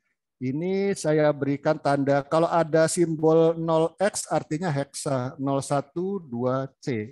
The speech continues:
itu. Itu tiga ratus tuh. Ini terdiri dari dua byte nih. Ini byte pertama nol satu, byte kedua dua C. Ini dua byte. Ini dua karakter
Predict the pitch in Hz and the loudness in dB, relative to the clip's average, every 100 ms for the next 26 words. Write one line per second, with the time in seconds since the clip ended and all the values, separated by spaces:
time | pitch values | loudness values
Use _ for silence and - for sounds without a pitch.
0 | 139 127 - 120 131 _ _ _ _ _ | -12 -14 -12 -12 -14 _ _ _ _ _
1 | _ _ - 165 143 120 131 147 127 - | _ _ -6 -6 -2 0 0 -2 -6 -10
2 | - 113 _ _ _ _ _ _ _ _ | -10 -14 _ _ _ _ _ _ _ _
3 | _ _ - 151 220 226 175 156 208 170 | _ _ -6 0 0 0 2 2 4 4
4 | 160 151 147 170 156 190 190 - 156 - | 2 4 4 2 4 2 2 -2 -10 -10
5 | _ _ _ 135 165 175 135 143 - - | _ _ _ -6 -2 0 2 2 0 -6
6 | 147 - 151 156 160 165 156 151 147 143 | -4 0 0 2 -2 -2 0 0 0 -2
7 | 139 - 160 190 233 - _ _ _ _ | -2 -2 2 2 2 -4 _ _ _ _
8 | 113 143 143 160 131 139 175 185 143 139 | -2 0 0 -2 -2 2 4 4 2 2
9 | 151 - - 156 127 - _ _ _ _ | 0 -2 -2 -2 -2 -6 _ _ _ _
10 | _ - 147 151 139 143 127 131 131 _ | _ -8 -6 0 2 2 2 0 -2 _
11 | _ _ _ 127 151 127 131 - 131 131 | _ _ _ -8 -4 -2 -2 0 -2 -2
12 | - | -4